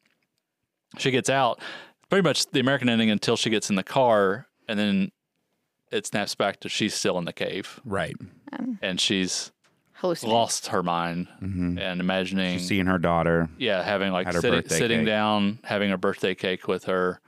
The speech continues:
Speaker 1: and she's just
Speaker 2: And then when it
Speaker 1: she
Speaker 2: pans out, she's actually just sitting at
Speaker 1: she's
Speaker 2: a
Speaker 1: just
Speaker 2: fire.
Speaker 1: she's just, yeah, sitting.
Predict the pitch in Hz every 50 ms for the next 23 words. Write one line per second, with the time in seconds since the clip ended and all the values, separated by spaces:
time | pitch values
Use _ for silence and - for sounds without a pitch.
0 | _ - - _ _ _ _ - 107 - - 95 - - 101 - - - 101 110
1 | 117 120 127 117 - - 131 127 131 127 110 123 127 123 117 - - - 98 98
2 | 117 120 - - 95 90 92 90 - - 113 98 92 90 87 82 85 147 139 87
3 | 85 71 60 60 55 - - - 139 120 - 120 110 - - - 127 101 98 -
4 | - - - 117 101 90 90 95 101